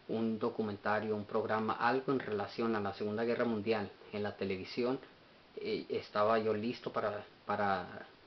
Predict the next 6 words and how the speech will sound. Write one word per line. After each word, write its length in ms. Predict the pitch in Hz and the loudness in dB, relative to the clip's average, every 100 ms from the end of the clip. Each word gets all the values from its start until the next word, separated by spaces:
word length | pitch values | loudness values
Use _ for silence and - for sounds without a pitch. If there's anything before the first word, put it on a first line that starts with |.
| - - | -20 -8
para 220 | 101 101 | -4 -2
revisarlo, 640 | 110 101 - 127 127 101 | -2 -2 2 2 2 -4
para 260 | - 95 104 | -2 0 2
verlo. 340 | 107 117 107 - - - - | 2 0 -4 -8 -16 -20 -8
Entonces, 540 | 117 110 123 120 139 127 - - - - - - - | -6 -2 -2 4 4 4 -2 -16 -20 -20 -20 -20 -10
eh, 340 | - - - | -6 -4 -6